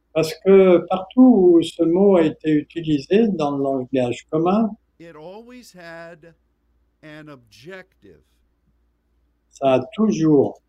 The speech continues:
Speaker 1: un objectif.
Speaker 2: Something very good.
Speaker 1: Quelque chose de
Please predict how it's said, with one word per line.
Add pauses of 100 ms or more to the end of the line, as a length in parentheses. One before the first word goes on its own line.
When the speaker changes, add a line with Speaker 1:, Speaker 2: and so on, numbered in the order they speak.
(240)
Speaker 1:
un
objectif. (220)
Speaker 2:
Something (1600)
very
good. (1200)
Speaker 1:
Quelque
chose
de